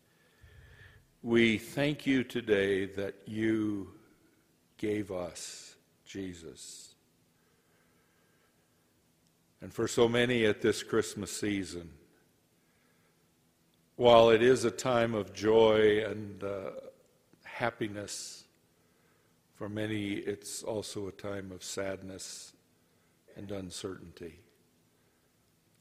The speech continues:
May we be Jesus to those that we encounter today and in the days to come,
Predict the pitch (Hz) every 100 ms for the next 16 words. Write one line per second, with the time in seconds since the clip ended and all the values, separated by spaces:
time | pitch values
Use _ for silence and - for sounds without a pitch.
0 | _ - 123 113 110 113 127 131 131 131
1 | - - - _ _ _ _ _ _ _
2 | _ _ _ _ 107 107 104 92 104 110
3 | 98 87 87 87 - 98 95 98 95 95
4 | 92 - - 104 101 98 101 - 95 92
5 | - 95 - _ _ _ _ _ _ _
6 | _ _ _ _ 104 104 104 107 107 104
7 | 101 98 98 98 101 104 104 101 - 107
8 | - 101 90 87